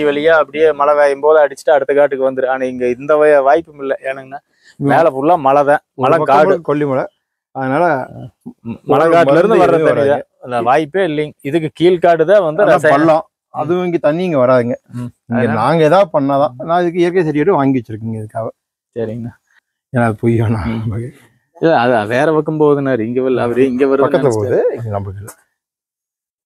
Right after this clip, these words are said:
Speaker 1: சரிங்கண்ணா. அஹ், எல்லாம் சுத்தி பார்த்தா ரொம்ப நன்றிங்கண்ணா.
Speaker 2: ரொம்ப நன்றிங்க வந்ததுக்கு.
Speaker 1: சரி.
Speaker 2: நிறைய விஷயங்கள் சொன்னீங்க.
Speaker 1: சரிங்கண்ணா.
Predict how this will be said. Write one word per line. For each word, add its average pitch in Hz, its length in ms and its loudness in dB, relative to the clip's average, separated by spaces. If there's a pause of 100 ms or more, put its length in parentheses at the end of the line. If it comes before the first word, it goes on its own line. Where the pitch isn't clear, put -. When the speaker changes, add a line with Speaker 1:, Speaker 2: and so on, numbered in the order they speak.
(160)
Speaker 1:
சரிங்கண்ணா. 131 340 2 (320)
அஹ், 113 720 0 (400)
எல்லாம் 120 260 -2
சுத்தி 120 160 -6
பார்த்தா 120 340 -2 (200)
ரொம்ப 120 240 0
நன்றிங்கண்ணா. 117 480 0 (100)
Speaker 2:
ரொம்ப 123 300 2
நன்றிங்க 117 420 0
வந்ததுக்கு. 117 520 0 (160)
Speaker 1:
சரி. 127 220 -10
Speaker 2:
நிறைய 123 220 0 (600)
விஷயங்கள் 127 380 -2
சொன்னீங்க. 117 360 0 (300)
Speaker 1:
சரிங்கண்ணா. 113 460 -8